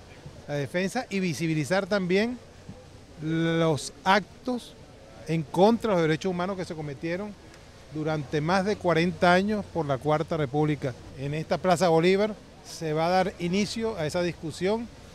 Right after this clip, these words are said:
que va a culminar con un gran acto en Caracas el día nueve de septiembre. Aquí se van a desplegar todos los actores, los consejos comunales, eh, se van a involucrar en esta discusión. Ya hay un instrumento que va, nos va a servir para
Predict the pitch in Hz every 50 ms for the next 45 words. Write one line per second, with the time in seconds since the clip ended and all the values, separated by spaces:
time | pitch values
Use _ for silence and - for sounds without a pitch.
0 | - - - - - 156 147 143 147 156 147 - 196 180 175 165 170 185 165 -
1 | 175 170 180 180 180 185 180 180 175 175 170 147 - - - 156 147 139 135 131
2 | 135 - - 143 147 170 185 175 - 220 220 - - - - - - - - 156
3 | 156 151 151 165 170 170 170 170 175 180 185 190 202 214 226 233 233 226 - -
4 | - - - 156 156 135 - 156 127 - - 160 151 143 139 127 123 - - -
5 | - - - 151 139 - 156 - - 185 180 180 190 190 180 156 - 165 147 147
6 | 156 170 175 170 - - 180 175 180 180 160 - 170 139 117 - 175 175 180 185
7 | 175 175 160 - 156 127 117 156 170 170 - - 156 139 139 147 156 170 175 180
8 | 165 - - - - - - - - - 180 156 151 151 147 143 123 - 160 139
9 | 143 156 165 175 170 160 147 131 160 160 160 160 165 165 160 143 - - 180 170
10 | 160 156 139 127 - 151 127 120 170 185 196 202 196 156 151 147 143 143 151 156
11 | 165 170 175 165 - - - - - - 160 160 170 170 151 - - 160 151 160
12 | 165 175 165 - - 196 - - 160 151 151 151 143 135 135 131 135 151 143 -
13 | 175 156 151 160 175 190 185 185 - - - - - - - - - 160 160 165
14 | 175 185 185 185 170